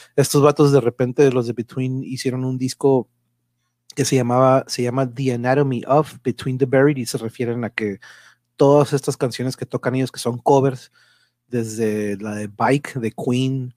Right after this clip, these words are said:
tocan la de Us and Them de Pink Floyd, tocan de King Crimson, la de Three of a Perfect Pair, güey, tocan la de Blackened de Metallica, entonces tocan todas estas, te,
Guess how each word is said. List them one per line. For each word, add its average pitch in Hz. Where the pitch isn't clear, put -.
tocan 123
la 110
de 101
Us 117
and 120
Them 123
de 117
Pink 113
Floyd, 117
tocan 127
de 113
King 131
Crimson, 127
la 110
de 101
Three 120
of 113
a 98
Perfect -
Pair, 117
güey, 110
tocan 120
la 117
de 104
Blackened 113
de 113
Metallica, 120
entonces 123
tocan 147
todas 165
estas, 156
te, 139